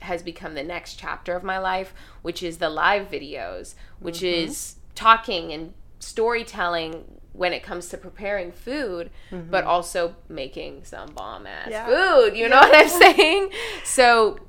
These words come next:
Speaker 1: melding the two worlds and allowing myself to speak the truth about delicious vegan food.
Speaker 2: Yeah. Is there, like, a cookbook in your future?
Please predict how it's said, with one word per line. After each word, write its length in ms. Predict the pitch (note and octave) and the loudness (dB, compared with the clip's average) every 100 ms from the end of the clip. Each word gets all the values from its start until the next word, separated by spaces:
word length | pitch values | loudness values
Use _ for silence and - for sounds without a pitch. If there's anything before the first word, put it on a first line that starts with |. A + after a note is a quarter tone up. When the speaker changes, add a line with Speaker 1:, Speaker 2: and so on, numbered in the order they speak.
| - | -2
Speaker 1:
melding 480 | A3 A#3 A#3 A3 G#3+ | 6 8 8 2 -2
the 100 | G3 | -4
two 240 | - A3+ | -6 -8
worlds 720 | F#3 G3 A3 G3 E3+ E3 - - | -4 0 2 2 0 -6 -14 -8
and 400 | E3+ E3 E3 D#3+ | -4 -4 -6 -8
allowing 460 | - D#3+ E3 F#3 F#3 | -6 -2 0 0 -2
myself 440 | E3 E3 D#3 D#3 | -6 -4 -6 -6
to 180 | E3 D#3 - - - | -8 -12 -14 -20 -18
speak 380 | - A3+ G#3+ G#3+ | -10 -8 -6 -6
the 100 | F#3 | -8
truth 520 | - G3+ F#4 G4+ - - | -8 -2 2 2 -2 -8
about 680 | F3 F3 F3+ F3+ F3+ - A3 | -4 -2 -2 -2 -4 -8 -10
delicious 640 | A3+ F3+ F#3+ G3 F#3+ - | -8 -6 -8 -10 -12 -12
vegan 420 | G#3 A3 G#3+ F3+ | -14 -12 -12 -12
food. 140 | G#3+ | -8
Speaker 2:
Yeah. 640 | B3+ C#4 D#4+ D#4 C#4 A3 G#3 | -6 -6 -6 -6 -6 -8 -6
Is 200 | A#3 A3+ | -4 0
there, 340 | A#3 A#3 A#3+ B3 | 4 6 6 4
like, 320 | A3+ G#3 G3+ | 2 0 -2
a 80 | G3 | -10
cookbook 600 | - A3+ A3+ B3 A#3 A#3 | -8 -8 -8 -6 -6 -6
in 220 | G#3+ G#3 | -8 -6
your 120 | G3+ | -6
future? 460 | G3 G#3 G#3+ D4 | -6 -10 -8 -10